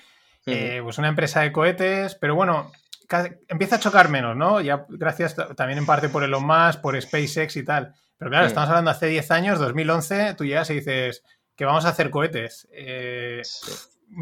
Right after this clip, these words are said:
Speaker 2: levantar, no sé, ¿cómo empezasteis a ra-, eh, pedir dinero? Empezasteis con vuestro sueldo, pero no te llega ni para, ni para la rueda del cohete, por así decirlo, ¿no?
Speaker 1: Mm, sí, no, no, no.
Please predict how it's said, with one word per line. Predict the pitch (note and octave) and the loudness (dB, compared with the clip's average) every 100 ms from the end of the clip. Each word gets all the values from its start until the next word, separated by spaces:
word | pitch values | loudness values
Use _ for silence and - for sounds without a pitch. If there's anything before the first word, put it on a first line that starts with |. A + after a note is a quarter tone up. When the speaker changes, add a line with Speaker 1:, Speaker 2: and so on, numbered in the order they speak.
| D3+ | -6
Speaker 2:
levantar, | D3+ D3 C3+ B2+ D#3 F3+ D#3 | -2 -2 -2 0 0 0 -4
no | D3 | -4
sé, | D#3 A#2+ | -4 -4
¿cómo | D3 | -4
empezasteis | D#3+ D3+ E3 D3+ B2+ | -2 0 0 0 -2
a | C3+ | -2
ra-, | C#3 D3+ - | -2 -6 -12
eh, | D#3 C3+ | -12 -8
pedir | C3+ D3+ | -6 -4
dinero? | D#3+ D#3 E3 E3 E3 | -4 -2 0 2 2
Empezasteis | D#3 C#3 C#3+ D#3+ | 0 -2 -2 0
con | F3 E3 | 0 2
vuestro | D#3 D3+ | 2 0
sueldo, | - D#3+ E3+ F3 | -2 0 2 2
pero | D3 C3+ - _ - _ D3+ | 0 0 -4 _ -20 _ -12
no | B2+ | -6
te | D3+ | -2
llega | D3+ D#3+ | 2 4
ni | F3 | 6
para, | E3 D#3 C#3+ C#3+ | 6 6 6 2
ni | C#3 | 2
para | C#3 C3 | 2 2
la | B2+ | 0
rueda | C3 D3+ D#3+ | 0 2 2
del | C#3 | 2
cohete, | C#3 F3 D#3 | 0 0 0
por | C3 | -4
así | B2 C3 | -6 -6
decirlo, | A#2+ E3 D#3+ A#2 | -8 -8 -6 -4
¿no? | C3 | -4
Speaker 1:
Mm, | B2 A#2+ | -4 -6
sí, | A2 A#2+ A2 | -2 2 4
no, | G#2+ G2+ | 4 2
no, | G2 F#2 | 0 -6
no. | F2 | -12